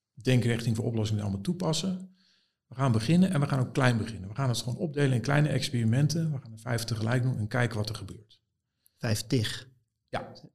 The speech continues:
Speaker 1: Ja, dat is een, ja, dat is natuurlijk een grote, een
Speaker 2: Ja, ja, ja,
Speaker 1: groot
Speaker 2: maar
Speaker 1: aantal teams,
Speaker 2: nog
Speaker 1: maar
Speaker 2: steeds.
Speaker 1: Dus dat betekent dat je, dat je, eh, ook de strategie, zeg maar, en, en als je het zo mag noemen, de visie en dergelijke, is een organisch proces.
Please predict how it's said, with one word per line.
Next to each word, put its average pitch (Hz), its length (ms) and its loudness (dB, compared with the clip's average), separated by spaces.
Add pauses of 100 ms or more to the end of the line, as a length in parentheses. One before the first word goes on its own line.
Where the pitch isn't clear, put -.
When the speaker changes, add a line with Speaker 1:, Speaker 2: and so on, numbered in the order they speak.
Speaker 1:
Ja, 117 340 4
dat 131 160 -2
is 131 120 6
een, 135 220 2
ja, 110 100 -2
dat 110 80 -2
is 110 80 -4
natuurlijk 113 300 2
een 107 60 4
grote, 117 340 2
een 113 100 0
Speaker 2:
Ja, 117 200 6
ja, 113 80 6
ja, 107 80 6
Speaker 1:
groot 123 140 4
Speaker 2:
maar 123 100 2
Speaker 1:
aantal 117 160 0
teams, 151 240 0
Speaker 2:
nog 127 80 0
Speaker 1:
maar 127 100 4
Speaker 2:
steeds. 113 320 2 (580)
Speaker 1:
Dus 131 140 6
dat 160 120 8
betekent 165 300 2
dat 156 160 -4
je, 139 120 -6
dat 147 240 -4
je, 139 160 -2
eh, 143 320 -6
ook 165 200 4
de 156 80 4
strategie, 156 680 4
zeg 143 220 2
maar, 131 380 2
en, 131 240 0
en 131 360 -4
als 127 140 -6
je 127 60 -2
het 110 100 -2
zo 127 100 2
mag 113 180 0
noemen, 147 520 2
de 110 100 -18
visie 151 420 -14
en 127 60 -14
dergelijke, 123 320 -6
is 123 80 -2
een 131 100 -2
organisch 127 480 0
proces. - 720 -2